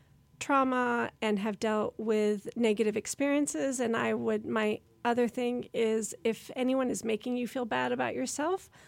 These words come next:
whether that's a healthcare provider or sexual partner or somebody in your family, try to surround yourself with people who fill you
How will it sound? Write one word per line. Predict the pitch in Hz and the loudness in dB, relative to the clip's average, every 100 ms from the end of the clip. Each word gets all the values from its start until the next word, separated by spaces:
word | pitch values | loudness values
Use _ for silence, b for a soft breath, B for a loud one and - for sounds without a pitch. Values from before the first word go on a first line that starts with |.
| B B | B B
whether | 220 226 | -8 -6
that's | - - | -6 -6
a | 208 | -4
healthcare | 294 - 277 269 | -4 -4 -6 -4
provider | 262 247 254 240 240 226 226 | -2 0 2 2 0 0 -2
or | |
sexual | - 277 - 262 | -4 -6 -6 -10
partner | - 262 233 226 226 226 | -6 -4 -2 0 2 0
or | 208 | -2
somebody | 214 208 220 | -2 -2 -2
in | |
your | 214 | -4
family, | - 277 262 254 254 226 - B B B B B | -2 -2 0 0 0 -2 -6 B B B B B
try | - 233 226 233 233 233 233 | -4 0 2 2 2 0 -4
to | - 240 233 226 220 226 220 202 - b b b b | -6 -2 2 2 2 2 0 -2 -6 b b b b
surround | - 240 226 220 226 | 2 4 4 4 2
yourself | 233 208 233 214 - | 0 -2 0 -2 -2
with | 226 | -6
people | - 240 220 214 | -4 -4 -2 -4
who | - 226 214 214 208 202 - _ _ _ | -2 -2 0 0 0 -2 -6 _ _ _
fill | - 247 226 | -4 2 2
you | 226 220 208 214 208 | 4 2 2 0 -4